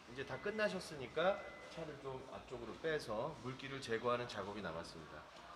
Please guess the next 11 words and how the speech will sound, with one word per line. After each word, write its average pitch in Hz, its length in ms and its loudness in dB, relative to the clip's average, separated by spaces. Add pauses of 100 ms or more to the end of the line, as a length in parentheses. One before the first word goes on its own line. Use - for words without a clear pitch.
(140)
그쪽으로 127 300 2
가시죠. 87 340 -4 (2000)
이쪽으로. 123 220 -2 (1080)
자, 135 60 2
이제는, 143 520 10 (520)
어, 90 440 4 (800)
물기를, 120 640 10 (440)
어, 80 180 2 (600)
요런 113 260 10
도구를 120 600 8
이용해서 107 600 6